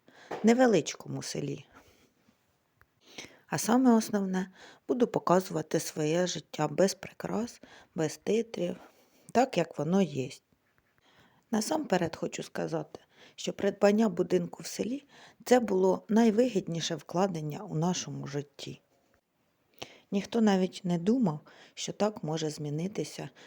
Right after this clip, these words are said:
життя моє і мого чоловіка. Тут ми дізналися, що таке любов до землі, любов до оточуючих, любов до тварин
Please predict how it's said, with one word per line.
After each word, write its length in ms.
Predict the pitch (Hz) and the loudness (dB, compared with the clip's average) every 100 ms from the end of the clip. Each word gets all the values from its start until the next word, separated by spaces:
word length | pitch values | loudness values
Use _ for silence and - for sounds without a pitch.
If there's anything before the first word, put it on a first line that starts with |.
| - _ - | -20 _ -10
життя 380 | 151 147 165 | -10 -4 -2
моє 460 | 160 151 147 196 254 - | 0 -2 -2 -2 -2 -4
і 120 | 160 | -6
мого 280 | 151 147 175 | -4 -4 -6
чоловіка. 680 | - 156 151 147 139 - - _ - - - _ _ - | -8 -8 -6 -8 -8 -14 -16 _ -20 -20 -20 _ _ -2
Тут 260 | 285 294 | -2 0
ми 80 | 190 | -2
дізналися, 840 | 160 175 165 165 156 147 - - 135 - - - | 0 0 0 0 0 -2 -6 -14 -12 -4 0 0
що 220 | - 202 | 0 -4
таке 400 | - 165 - 147 - - _ | -4 -8 -8 -12 -12 -20 _
любов 360 | 165 165 180 165 | -6 0 0 0
до 180 | 156 143 | -2 -4
землі, 560 | - 139 147 202 247 - - - - 170 | -4 -6 -6 -4 -6 -6 -20 -20 -14 -8
любов 340 | 170 220 254 | -2 -2 -2
до 140 | 160 | 0
оточуючих, 920 | 151 151 - 254 - 196 190 - - - - | -2 -2 -2 -2 -4 -8 -8 -8 -8 -10 -8
любов 340 | 170 170 208 226 | -4 0 0 0
до 160 | 165 | -4
тварин 640 | 147 - 135 147 196 208 | -6 -8 -6 -2 0 -2